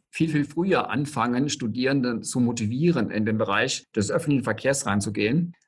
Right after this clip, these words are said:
Ich glaube, dass es ganz entscheidend ist, dass die Studenten für die nächste Entscheidung sich überlegen, auch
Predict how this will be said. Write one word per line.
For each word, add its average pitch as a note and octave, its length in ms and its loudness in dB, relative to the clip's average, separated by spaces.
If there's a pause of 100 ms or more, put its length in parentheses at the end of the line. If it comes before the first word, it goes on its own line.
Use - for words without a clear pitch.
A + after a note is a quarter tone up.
Ich - 180 -2
glaube, F3 720 -2
dass C#3+ 240 0
es D#3 140 -2
ganz D#3 200 0
entscheidend D#3+ 540 -2
ist, - 380 0
dass A#2 100 2
die - 80 0
Studenten E3 880 0
für - 260 -2
die B2 160 0
nächste D#4+ 380 0
Entscheidung G2+ 720 0 (220)
sich - 280 -2
überlegen, C3 680 0 (200)
auch D3+ 440 0